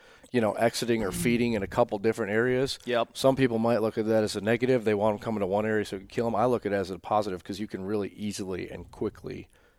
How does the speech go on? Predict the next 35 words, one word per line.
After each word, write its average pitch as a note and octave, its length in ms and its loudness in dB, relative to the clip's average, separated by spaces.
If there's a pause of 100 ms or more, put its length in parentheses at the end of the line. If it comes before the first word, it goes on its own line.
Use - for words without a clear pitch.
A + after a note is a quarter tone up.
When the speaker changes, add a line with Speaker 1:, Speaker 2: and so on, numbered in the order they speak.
(120)
Speaker 1:
narrow G#2 400 2
down F#2 320 0
that F#2 140 -6
deer's F#2 240 -12
core E2 300 -12
area, E2 380 -12 (180)
Speaker 2:
Yep. C3+ 300 0
Speaker 1:
especially A2+ 440 0
in F#2 60 -6
the F#2 80 -6
early F2+ 220 -4
season. G2 400 -12 (520)
Then B2 320 6
for A2+ 220 -2
me, A2 460 -2 (380)
uh, F#2+ 240 -4 (360)
if - 160 -4
you B2+ 80 -2
could - 100 0
Speaker 2:
So, D#3+ 220 8
Speaker 1:
fig- C3+ 180 -2
Speaker 2:
I, D#3 220 4
I D#3+ 60 6
wanna D3+ 200 0
say, B2 300 -2
s-, D#3+ 220 -14
you, D3 360 -10
you D3+ 200 -6
found D#3 340 4
that C3+ 120 2
deer B2 220 -2
and B2 180 -6
he's C3+ 300 -6
on C3+ 200 0
camera. A#2 500 -6